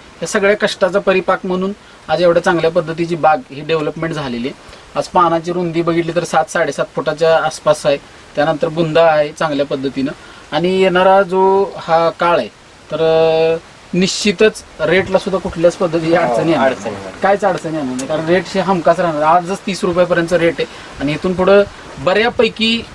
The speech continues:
Speaker 1: केळीचं शॉर्टेज राहील, कारण दुष्काळग्रस्त
Speaker 2: हा, दुष्काळ,
Speaker 1: प-,
Speaker 2: हो.
Speaker 1: निव्वळ
Speaker 2: आमच्या
Speaker 1: आता तुम्ही,
Speaker 2: भाग-, हा.
Speaker 1: तुम्ही बी पावसाच्या ह्याच्यावरच लावली
Speaker 2: हा,
Speaker 1: होती. आपली ज्यावेळेस
Speaker 2: पावसाच्या
Speaker 1: चर्चा झाली
Speaker 2: हो,
Speaker 1: त्यावेळेस
Speaker 2: हो, पावसाच्या
Speaker 1: पाऊस पडेल ह्या हिशोबाने, पण
Speaker 2: हा.
Speaker 1: पावसाने काय
Speaker 2: हा.
Speaker 1: अजिबात नाही. जून कोरडा गेला, जुलै गेला, ऑगस्ट गेला, सप्टेंबर
Speaker 2: आणि
Speaker 1: गेला.
Speaker 2: आमच्याकडे मुळातच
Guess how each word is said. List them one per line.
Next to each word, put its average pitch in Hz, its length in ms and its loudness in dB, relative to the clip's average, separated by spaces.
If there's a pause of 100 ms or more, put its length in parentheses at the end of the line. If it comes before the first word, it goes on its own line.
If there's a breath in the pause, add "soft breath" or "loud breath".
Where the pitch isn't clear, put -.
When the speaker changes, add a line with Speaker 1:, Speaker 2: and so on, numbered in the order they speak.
(140)
Speaker 1:
केळीचं 190 320 0
शॉर्टेज 160 420 -2
राहील, 117 340 -12 (200)
कारण 170 260 2
दुष्काळग्रस्त 151 600 2
Speaker 2:
हा, 196 120 -2
दुष्काळ, 214 160 2
Speaker 1:
प-, - 20 2
Speaker 2:
हो. 110 280 0 (160)
Speaker 1:
निव्वळ 208 220 6
Speaker 2:
आमच्या 202 180 4
Speaker 1:
आता 160 60 2
तुम्ही, 226 180 2
Speaker 2:
भाग-, 196 100 2
हा. 240 60 2
Speaker 1:
तुम्ही 233 140 2
बी 247 120 0
पावसाच्या 226 480 2
ह्याच्यावरच 220 360 2
लावली 202 180 4
Speaker 2:
हा, 160 60 4
Speaker 1:
होती. 143 100 2
आपली 180 280 2
ज्यावेळेस 202 260 4
Speaker 2:
पावसाच्या 196 180 2
Speaker 1:
चर्चा 196 140 0
झाली 202 120 4
Speaker 2:
हो, 165 80 2
Speaker 1:
त्यावेळेस 208 360 2
Speaker 2:
हो, - 60 -6
पावसाच्या 139 380 2
Speaker 1:
पाऊस 214 220 2
पडेल 220 320 2
ह्या 214 120 4
हिशोबाने, 208 340 2
पण 214 140 -2
Speaker 2:
हा. 226 80 -4
Speaker 1:
पावसाने 214 420 0
काय 220 380 2
Speaker 2:
हा. 151 280 0
Speaker 1:
अजिबात 202 300 4
नाही. 170 140 -4
जून 196 220 0
कोरडा 190 260 2
गेला, 190 300 2
जुलै 180 320 2
गेला, 185 260 4
ऑगस्ट 180 340 2
गेला, 185 260 2
सप्टेंबर 175 380 0
Speaker 2:
आणि 143 80 6
Speaker 1:
गेला. 156 100 4
Speaker 2:
आमच्याकडे 180 360 -4
मुळातच 170 360 0